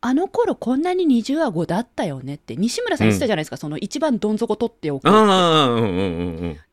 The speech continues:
Speaker 2: うん。
Speaker 1: で、だからこれはもう一度服変えて撮り直すのではなく、
Speaker 2: はい、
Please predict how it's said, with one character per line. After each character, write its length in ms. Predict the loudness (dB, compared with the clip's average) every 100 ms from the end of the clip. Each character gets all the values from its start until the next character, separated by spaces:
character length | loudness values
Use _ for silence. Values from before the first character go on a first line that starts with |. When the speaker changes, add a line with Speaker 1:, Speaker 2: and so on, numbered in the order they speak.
| _
Speaker 2:
う 20 | -6
ん。 60 |
Speaker 1:
で、 280 | 0 0 0 -8 _ _ _ -8
だ 140 | -4 -2
か 140 | -2
ら 120 | -2
こ 320 | -4 -4 -2
れ 120 | 0 0
は 360 | -2 -2 -4 _
も 140 | -2
う 60 | -2
一 200 | -2 -6
度 100 | -6
服 300 | -6 -6 -6
変 160 | -4 -4
え 40 |
て 100 | -4
撮 140 | -6 -4
り 100 | -2
直 160 | -2
す 120 | -2 -4
の 100 | -4
で 100 | -4
は 140 | -4
な 100 | -6
く、 340 | -8 -12 -12 -16 _
Speaker 2:
は 240 | 0
い、 60 | 2